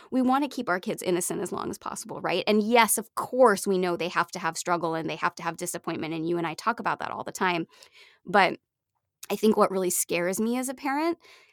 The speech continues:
ha-, having had a dream, having pursued that dream, having had that dream change, and having walked away from that dream, it is really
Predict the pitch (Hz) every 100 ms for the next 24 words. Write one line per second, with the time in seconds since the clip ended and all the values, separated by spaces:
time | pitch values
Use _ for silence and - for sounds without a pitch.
0 | - - - 233 240 233 208 208 196 208
1 | 202 180 175 165 202 254 - _ _ 208
2 | 208 202 190 208 - - 180 180 196 202
3 | - 202 208 226 262 330 _ - - 196
4 | 196 196 202 226 233 240 220 247 254 -
5 | 196 175 170 196 - _ _ 196 202 202
6 | 190 185 185 - 175 180 185 175 156 156
7 | - 180 156 151 202 - _ _ _ _
8 | _ 214 220 208 196 202 202 202